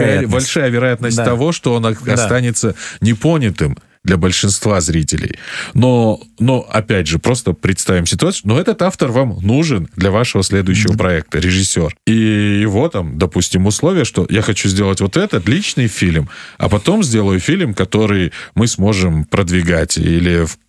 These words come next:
Speaker 2: э, там, для широкой аудитории, или на фестивалях.
Speaker 1: Да.
Speaker 2: Вот. И, э, правильно ли я вот в этом отношении понимаю, что роль продюсера как раз-таки, и с-, ну, не полностью, но частично состоит в том, чтобы вот эти две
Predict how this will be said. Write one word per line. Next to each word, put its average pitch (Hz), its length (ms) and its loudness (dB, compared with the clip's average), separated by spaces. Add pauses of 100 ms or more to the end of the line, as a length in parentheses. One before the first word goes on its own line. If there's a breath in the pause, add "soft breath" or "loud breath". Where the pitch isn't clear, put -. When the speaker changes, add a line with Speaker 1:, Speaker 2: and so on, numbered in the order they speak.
Speaker 2:
э, 85 240 2
там, 80 220 -2
для 92 100 2
широкой 175 460 0
аудитории, 147 560 0
или 156 240 0
на 110 140 0
фестивалях. 82 680 -2 (340 loud breath)
Speaker 1:
Да. 92 260 4 (220 loud breath)
Speaker 2:
Вот. - 320 0
И, 110 360 4
э, 104 380 0 (120)
правильно 185 520 0
ли 165 120 2
я 151 200 2
вот 127 180 -2 (460)
в 90 160 2
этом 90 300 0
отношении 85 560 0
понимаю, 101 520 2
что 101 400 0 (240 loud breath)
роль 120 300 2
продюсера 110 720 0
как 98 240 -2
раз-таки, 123 640 0 (260 loud breath)
и 113 180 2
с-, - 160 2
ну, 107 360 0
не 107 160 2
полностью, 156 600 0
но 101 120 2
частично 95 500 -2
состоит 117 400 -2
в - 60 -12
том, 175 220 0
чтобы 113 320 -2
вот 95 200 0
эти 139 260 0
две 98 540 0